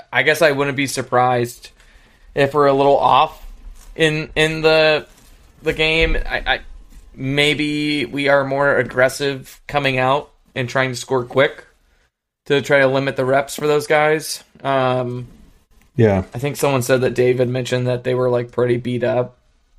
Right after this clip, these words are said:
Speaker 1: um, still on Tuesday, which is never a good sign. I always look for the, "We're having a great week of practice"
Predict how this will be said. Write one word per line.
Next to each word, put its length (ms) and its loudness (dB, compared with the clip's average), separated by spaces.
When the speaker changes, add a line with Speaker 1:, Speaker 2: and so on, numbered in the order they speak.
Speaker 1:
um, 640 -6
still 540 0
on 160 -4
Tuesday, 500 0
which 180 -8
is 60 -16
never 240 0
a 60 -2
good 180 -2
sign. 380 -4
I 120 2
always 340 2
look 180 -4
for 240 0
the, 280 0
"We're 100 2
having 140 4
a 60 2
great 340 -6
week 180 -6
of 80 -6
practice" 560 -2